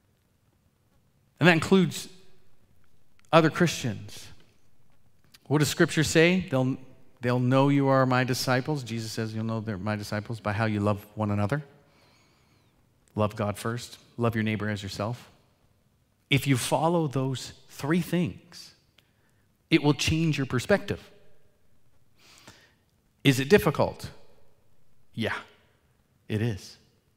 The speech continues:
'Cause your personalities don't always get along with other personalities, right? But know that God is gonna ask the right questions. And so whatever that looks like, pray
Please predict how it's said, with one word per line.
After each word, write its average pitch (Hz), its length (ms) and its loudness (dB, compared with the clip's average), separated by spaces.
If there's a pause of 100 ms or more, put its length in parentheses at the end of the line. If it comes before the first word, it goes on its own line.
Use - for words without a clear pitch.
(280)
'Cause 135 140 2
your 143 80 2
personalities 147 720 2
don't 120 180 0
always 113 360 0
get 113 180 2
along 113 320 4
with 107 100 2
other 113 180 2
personalities, 113 880 -4
right? 113 240 -8 (2500)
But 139 120 2
know 147 160 6
that 151 160 2
God 143 420 6
is 135 140 0
gonna 131 220 -4
ask 117 280 -6
the 123 80 -8
right 107 180 -8
questions. - 720 -16 (420)
And 120 80 -8
so 127 140 -6
whatever 123 480 4
that 139 220 4
looks 131 260 -2
like, 101 220 -6
pray 135 580 4